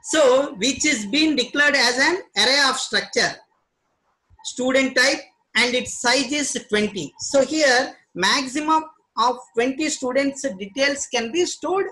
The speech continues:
in it. The variable N is, uh, to collect the number of students which should lie between one and two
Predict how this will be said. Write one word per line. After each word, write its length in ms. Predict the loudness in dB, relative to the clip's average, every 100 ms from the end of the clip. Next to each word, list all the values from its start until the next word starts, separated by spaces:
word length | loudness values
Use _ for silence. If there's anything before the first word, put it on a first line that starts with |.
| -6 -2
in 140 | 2
it. 360 | 0 -2 -10 -12 _ _ _ _ -2
The 120 | 2
variable 720 | 4 4 4 2 0 0 -2 -4 -2
N 220 | 0 0
is, 240 | -2 0
uh, 300 | 2 2 0 -4 _ _ _ _ _ -4
to 120 | -2
collect 320 | 2 0 0
the 120 | 0
number 280 | 0 0 2
of 140 | 0 -2
students 640 | -6 -2 0 -2 -4 -6
which 240 | -6 -6
should 380 | -6 -2 -2 -4 -12 _ -2
lie 320 | 2 2 0
between 520 | -4 -4 -4 -2 -2
one 260 | 0 0 0
and 220 | -2 -2
two 220 | -4 -4